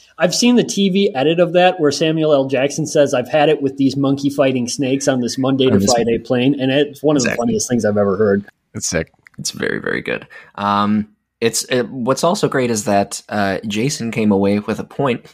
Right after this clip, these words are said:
Speaker 2: from that question. Uh, we've got four more questions to go. Uh, it is still anybody's game. It is still very much anybody's game.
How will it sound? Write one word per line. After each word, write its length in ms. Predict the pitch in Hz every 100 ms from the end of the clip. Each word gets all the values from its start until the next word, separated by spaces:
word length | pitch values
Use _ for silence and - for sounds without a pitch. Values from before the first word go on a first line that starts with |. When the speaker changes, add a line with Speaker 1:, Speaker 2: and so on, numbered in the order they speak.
| _
Speaker 2:
from 240 | - - 92
that 180 | 82 -
question. 480 | - 92 - 170 -
Uh, 200 | 92 90 92
we've 140 | 98
got 340 | 107 104 107 -
four 260 | - 160
more 140 | 165 139
questions 440 | - 131 - 117 -
to 80 |
go. 360 | 110 117 151 - -
Uh, 160 | 180 185
it 180 | 233 208
is 180 | 143
still 300 | - 151 127
anybody's 440 | 123 123 117 110 107
game. 220 | 117 113
It 120 | 123 117
is 120 | 107
still 180 | 120 92
very 160 | 80
much 220 | 82 78 80
anybody's 340 | 78 82 80
game. 280 | - - 101